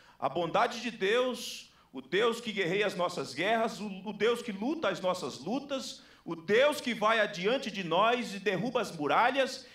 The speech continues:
e nos torna vencedores, mas em determinadas situações e contextos, nós ficamos como que mobilizados, cabisbaixos, desanimados diante daquilo que vemos.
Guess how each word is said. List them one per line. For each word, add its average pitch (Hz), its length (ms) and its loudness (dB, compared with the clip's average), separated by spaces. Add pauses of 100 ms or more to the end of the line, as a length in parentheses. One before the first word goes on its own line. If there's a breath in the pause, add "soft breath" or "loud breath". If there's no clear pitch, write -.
e 214 160 -4
nos 240 220 -2
torna 277 420 4
vencedores, 254 920 0 (120 loud breath)
mas 269 640 2 (160)
em 262 200 0
determinadas 269 720 4
situações 254 840 2
e 240 100 -4
contextos, 233 1000 0 (200 loud breath)
nós 277 520 4
ficamos 302 840 0
como 262 300 0
que 254 140 -4
mobilizados, 247 1200 2 (180 loud breath)
cabisbaixos, 240 1040 4
desanimados 285 1200 4 (140)
diante 277 400 4
daquilo 302 500 2
que 320 140 0
vemos. 294 920 2